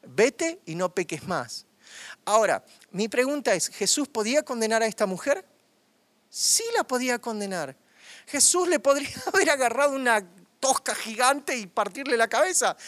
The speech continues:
pero no lo hizo, porque Él no vino a esta tierra a condenar, vino a amar y vino a dar oportunidad.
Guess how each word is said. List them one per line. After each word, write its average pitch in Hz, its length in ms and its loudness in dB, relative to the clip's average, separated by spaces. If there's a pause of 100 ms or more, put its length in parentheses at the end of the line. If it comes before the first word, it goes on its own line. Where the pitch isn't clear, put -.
(200)
pero 269 200 -6
no 302 140 -2
lo 339 200 -2
hizo, 330 580 2 (460)
porque 233 480 -8
Él 302 420 -2
no 269 120 -4
vino 294 260 -2
a 285 60 0
esta 262 200 -4
tierra 277 380 0
a 262 40 -2
condenar, 277 1080 0 (680)
vino 233 300 -6
a 220 80 -2
amar 262 400 0
y 226 140 -8
vino 254 260 -4
a 240 60 -2
dar 254 260 -2
oportunidad. 247 920 -4